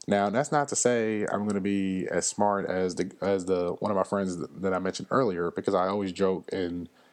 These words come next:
tease him 'cause he's like, 'cause he has, he has a master's degree, but I always say he has ten P H Ds, okay? Because <laughs> there's times we would talk, and he would talk about what's going on in the world.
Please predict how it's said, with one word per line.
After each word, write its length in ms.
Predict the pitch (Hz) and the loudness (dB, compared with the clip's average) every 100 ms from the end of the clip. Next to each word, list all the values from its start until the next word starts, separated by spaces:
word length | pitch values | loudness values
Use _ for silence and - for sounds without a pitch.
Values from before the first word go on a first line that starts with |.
| _ - | _ -2
tease 280 | - 113 104 | 2 2 0
him 280 | 101 95 | -2 -2
'cause 140 | 95 95 | -2 -2
he's 120 | 95 | 0
like, 240 | 87 - | -2 -2
'cause 120 | - 92 | -2 0
he 60 | |
has, 120 | 101 - | 0 0
he 140 | - 139 | 0 2
has 180 | 151 | 2
a 40 | 147 | 0
master's 440 | 123 113 - 80 | 0 -2 -2 -6
degree, 400 | 78 - - - - - - - | -6 -6 -6 -8 -12 -20 -20 -4
but 140 | - 98 | 2 4
I 120 | 120 | 4
always 300 | 123 117 113 | 2 2 2
say 220 | - 98 | 2 0
he 120 | 101 | 2
has 140 | 95 85 | 2 2
ten 300 | - 98 87 | 0 -2 0
P 160 | 92 | 0
H 180 | 78 69 | 0 0
Ds, 340 | - 78 - - - - - | -4 -4 -6 -12 -16 -10 -4
okay? 300 | 85 82 82 - - - - - - - - - | 0 0 0 -4 -20 -20 -20 -20 -20 -20 -8 -2
Because 480 | 98 95 85 - - _ _ - | 0 2 0 -4 -12 _ _ 2
<laughs> 280 | - 466 440 139 | 2 4 2 2
there's 240 | 110 113 | 2 0
times 320 | - 120 117 | 2 0 2
we 140 | 113 110 | 2 0
would 120 | 90 | 2
talk, 360 | 139 135 110 - - - - - | 2 2 -2 -10 -20 -20 -12 -4
and 180 | 95 | 0
he 120 | 101 120 | 2 2
would 100 | 98 | 2
talk 260 | 117 117 | 2 2
about 320 | 101 107 101 | 0 2 2
what's 160 | 90 104 | 0 -2
going 300 | - 104 101 | 0 2 2
on 180 | 101 101 | 0 0
in 100 | 92 | -2
the 60 | |
world. 540 | 80 113 - - - | 0 0 0 -4 -8